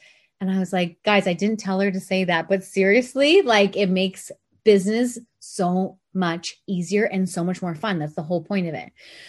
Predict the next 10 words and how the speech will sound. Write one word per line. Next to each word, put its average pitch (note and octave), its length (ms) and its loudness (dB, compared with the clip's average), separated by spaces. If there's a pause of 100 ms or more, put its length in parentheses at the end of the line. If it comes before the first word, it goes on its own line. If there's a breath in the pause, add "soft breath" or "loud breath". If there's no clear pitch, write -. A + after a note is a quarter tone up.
(100)
So A#3 400 8
if D4+ 180 6
you D#4 360 8
are C4 580 8
interested A#3+ 560 2
in G#3 240 2
this, D4+ 200 2
I G#3 140 0
have, G3+ 600 2 (400 loud breath)
um, F#3 760 2